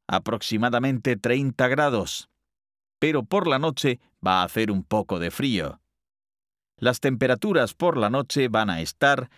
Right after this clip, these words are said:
entre los trece y los quince grados. Esto ha sido el pronóstico del tiempo para la parte sur del país.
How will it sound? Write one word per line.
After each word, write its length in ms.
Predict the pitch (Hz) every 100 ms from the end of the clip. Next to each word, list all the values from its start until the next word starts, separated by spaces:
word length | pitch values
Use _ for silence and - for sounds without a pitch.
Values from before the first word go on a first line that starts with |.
| _ _
entre 380 | 110 117 - 120
los 240 | 101 -
trece 480 | - 185 202 - 196
y 140 | 214 220
los 240 | 208 -
quince 480 | - 170 139 - 104
grados. 600 | 87 80 71 67 - - _ _ _ _ _ _ _ _ _ _ _ -
Esto 340 | 95 107 -
ha 40 | 117
sido 260 | 143 139
el 120 | 135
pronóstico 640 | 104 127 165 151 180 170 180
del 180 | 135
tiempo 460 | 113 196 175 151 151
para 240 | 127 92
la 140 | 85 78
parte 420 | 135 135 110 123
sur 380 | - 165 156 123
del 200 | 123 120
país. 540 | 127 127 151 107 -